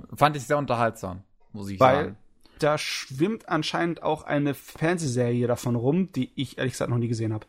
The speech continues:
Speaker 1: Ja, es gibt auch eine Fernsehserie, das, das, das, das hab ich, äh, gesehen.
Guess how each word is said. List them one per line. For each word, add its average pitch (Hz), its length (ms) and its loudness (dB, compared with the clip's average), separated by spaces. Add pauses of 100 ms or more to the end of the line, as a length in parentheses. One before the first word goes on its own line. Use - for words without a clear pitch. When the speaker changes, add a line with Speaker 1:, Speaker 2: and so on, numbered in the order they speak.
(460)
Speaker 1:
Ja, 101 160 0
es 101 140 -4
gibt 101 160 -6
auch 143 40 6
eine 147 120 0
Fernsehserie, 110 640 -2
das, 104 260 -4
das, - 300 -10
das, - 380 -10
das - 460 -8
hab 139 200 2
ich, - 220 -6
äh, 151 200 2
gesehen. 127 520 0